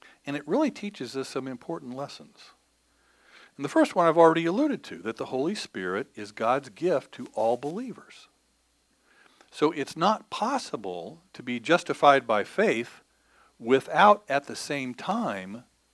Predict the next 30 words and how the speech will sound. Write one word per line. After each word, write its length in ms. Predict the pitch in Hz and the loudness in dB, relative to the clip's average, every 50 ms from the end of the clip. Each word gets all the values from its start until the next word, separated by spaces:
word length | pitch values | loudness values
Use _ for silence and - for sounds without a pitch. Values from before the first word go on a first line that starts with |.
| _ _ _ _ _ _ _ _ _ _ _ _ _ _ _ _ _ _ _ | _ _ _ _ _ _ _ _ _ _ _ _ _ _ _ _ _ _ _
being 420 | - 127 127 131 123 123 120 120 117 | -8 -4 -2 -2 -2 -2 -2 -4 -6
regenerated 840 | 110 143 156 135 120 156 160 170 165 135 120 113 110 107 117 117 - - | -8 -10 -10 -8 -6 -6 -4 -4 -4 -4 -4 -4 -4 -4 -8 -10 -14 -14
and 120 | 113 110 | -14 -12
indwelt 640 | 110 107 107 104 107 110 131 175 180 151 135 - _ | -12 -12 -12 -12 -10 -6 -2 -2 0 -2 -2 -4 _
by 160 | - 113 127 | -8 -8 -8
God's 320 | 123 - 98 92 98 - - | -8 -10 -12 -12 -12 -14 -18
Spirit. 360 | - - - 302 339 - - _ _ _ _ _ _ _ _ _ _ _ _ _ _ _ _ _ _ _ _ _ _ _ _ _ _ _ _ - | -18 -16 -14 -12 -12 -14 -14 _ _ _ _ _ _ _ _ _ _ _ _ _ _ _ _ _ _ _ _ _ _ _ _ _ _ _ _ -8
Now, 80 | 143 | -2
this 200 | 147 196 214 214 | 0 0 2 2
is 120 | 208 156 143 | 0 0 0
a, 120 | 147 123 - _ _ _ | -2 -4 -4 _ _ _
a 100 | - 131 | -8 -4
really 280 | 127 147 208 269 277 226 | 0 0 0 0 0 -2
important 680 | 160 123 - - 185 185 190 196 143 127 - - _ | -6 -8 -6 -2 0 0 0 -2 -6 -14 -16 -18 _
point 520 | - - - 196 185 143 113 107 - _ - | -12 -6 -4 -4 -4 -4 -4 -8 -10 _ -14
for 180 | - - 117 | -10 -8 -8
Paul 440 | 110 - - - 151 156 151 147 147 | -8 -8 -4 0 2 2 4 2 0
to 300 | 139 - - - - - | -2 -4 -6 -4 -4 -4
make. 200 | 170 120 - - - | -4 -6 -8 -10 -10
You 80 | 110 | -8
have 100 | 123 156 | -8 -8
to 100 | - - | -8 -12
kind 220 | - - - 175 165 | -14 -10 -6 -6 -6
of 100 | 143 123 | -4 -4
remember 420 | 117 110 123 143 156 156 143 - | -6 -6 -4 -4 -4 -4 -6 -8
who 160 | - - 156 | -8 -6 -4
he 100 | 165 160 | -4 -4
was 200 | 147 127 107 95 | -4 -6 -8 -8
writing 440 | 123 120 143 170 196 165 113 85 85 85 | -6 -4 -4 -4 -4 -6 -8 -14 -16 -20
to, 160 | - - | -20 -20